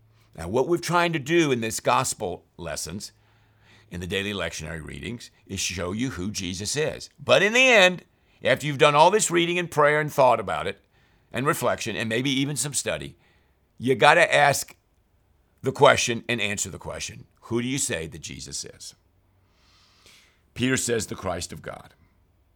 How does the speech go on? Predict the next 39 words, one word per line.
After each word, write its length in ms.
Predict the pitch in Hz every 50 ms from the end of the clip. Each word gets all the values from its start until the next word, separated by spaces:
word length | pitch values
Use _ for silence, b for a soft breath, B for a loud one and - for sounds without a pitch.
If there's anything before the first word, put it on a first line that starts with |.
| _ _ _ _ _
He 140 | - 98
tells 380 | 101 82 110 104 98 101 87 -
them 140 | 104 98 95
that 100 | 90 87
he's 160 | 90 82 -
going 240 | - 98 87 95 87
to 60 | 92
suffer, 460 | - - 120 90 - - 73 65 67 _ _ _ _ _ _ _ _ -
and 240 | 87 87 85 82 82
he's 180 | 82 85 80
going 300 | - - 104 95 92 90
to 60 | 87 78
be 180 | 85 85 80
killed 440 | - - - 120 120 117 117 113 90
and 220 | 73 95 90 87
be 140 | 80 92 90
raised 420 | 87 87 82 76 73 69 - - -
on 120 | 80 73
the 60 | 65
third 320 | - - - 60 62 60 -
day. 260 | - - - - - _ _ _ _ _ _ B B B B B B
He's 220 | - 131 131 -
transfigured 720 | - - 156 147 135 - - - 156 160 139 143 156 147 120
before 360 | 135 - - - 143 151 151
them 260 | 147 170 185 196 - _ _ b b b b b b b
in 140 | 101 107 107
the 80 | 107
rest 320 | 104 117 123 131 - - 143
of 80 | 113
that 240 | 117 127 123 - -
chapter, 580 | - - 151 151 170 - - 165 160 156 - - _ _ _
the 100 | - 104
great 300 | 90 120 131 131 127 -
transfiguration. 880 | - 139 127 131 123 - - 120 110 113 117 117 123 135 139 - 139
He 80 | 135 113
shows 400 | 95 - - 127 127 127 127 95
them 200 | 104 131 123 110
the 60 | 113
glory. 520 | 101 104 123 123 127 131 143 151 - -